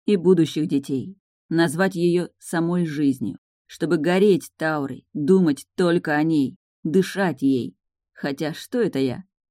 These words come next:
Так уже происходило. Я шёл по пустынному дому, погружённому в утренний полумрак, и с трудом уговаривал себя двигаться дальше.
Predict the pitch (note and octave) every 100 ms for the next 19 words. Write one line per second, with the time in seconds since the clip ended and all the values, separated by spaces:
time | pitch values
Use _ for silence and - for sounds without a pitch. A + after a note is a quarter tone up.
0 | _ C4+ B3 - - G3 D#3+ F#3 C3 B2+
1 | - C3 B2+ A2+ - _ _ _ _ _
2 | _ - F3 G3+ A3+ A3 G#3+ G3+ G3+ -
3 | G3+ F#3+ F#3 E3 F3+ C3+ C3 C#3 A#2+ D3
4 | D#3 D#3+ D#3 D3 C#3+ E3+ C#3 C#3+ C#3+ D3
5 | C#3+ D3 E3 - _ - D#3+ - F3 E3+
6 | G3 F#3+ F#3 F3+ F#3+ F3+ F3+ F3+ F3+ F3
7 | C#3+ C#3 C#3+ D3+ D3 C3+ A#2+ -